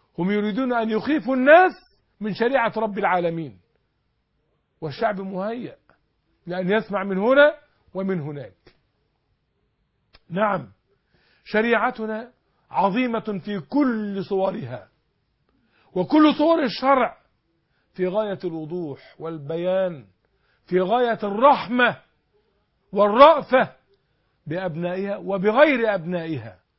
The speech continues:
وما سعد الكفار في حياتهم قط سعادتهم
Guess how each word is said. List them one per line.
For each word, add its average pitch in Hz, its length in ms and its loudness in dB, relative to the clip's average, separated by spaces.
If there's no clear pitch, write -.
وما 202 320 0
سعد 240 400 -6
الكفار 196 880 -4
في 185 200 -4
حياتهم 254 760 6
قط 277 300 4
سعادتهم 202 800 -2